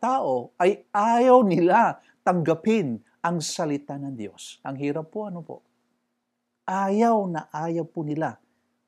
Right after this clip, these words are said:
tanggapin. Ang nangyari po dito,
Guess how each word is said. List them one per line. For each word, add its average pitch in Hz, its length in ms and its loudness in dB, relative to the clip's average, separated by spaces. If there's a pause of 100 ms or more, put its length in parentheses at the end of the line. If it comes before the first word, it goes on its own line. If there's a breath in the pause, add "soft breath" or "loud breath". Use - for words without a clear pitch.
tanggapin. 123 480 -12 (4000)
Ang 208 80 0
nangyari 269 440 6
po 185 120 2
dito, 127 320 0